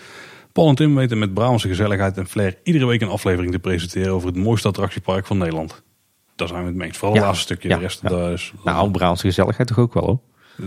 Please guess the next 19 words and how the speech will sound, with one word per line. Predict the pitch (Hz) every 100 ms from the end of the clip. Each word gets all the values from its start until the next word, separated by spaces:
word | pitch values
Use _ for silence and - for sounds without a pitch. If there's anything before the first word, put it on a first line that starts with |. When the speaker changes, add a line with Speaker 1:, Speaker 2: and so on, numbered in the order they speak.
| 98
Speaker 1:
wij | 101
vinden | 98 87 85
het | 85
zelf | 104 113
vast | 143 -
Speaker 2:
Ja. | 101
Speaker 1:
gezellig | 104 87
inderdaad, | 80 80 80
hè. | 156 - - - -
<laughs> | - - -
Hoewel | - 120
de | 117
mannen | 117 117
niet | 117 131
de |
meest | 104 139 -
opgewekte | 143 113 95
radio-dj's | 90 120 120 113 120 117
zijn, | - 117 117